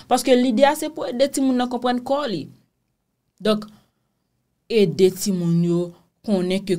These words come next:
kò yo se pou yo. L pa pou okenn lòt moun. Sa ap ede timoun yo tou.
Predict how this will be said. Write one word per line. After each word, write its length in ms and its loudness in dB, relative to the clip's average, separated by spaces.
kò 260 2
yo 140 8
se 260 0
pou 220 0
yo. 80 6
L 80 0
pa 160 2
pou 160 2
okenn 240 0
lòt 200 2
moun. 300 -2
Sa 280 4
ap 180 0
ede 240 4
timoun 420 0
yo 80 0
tou. 200 -6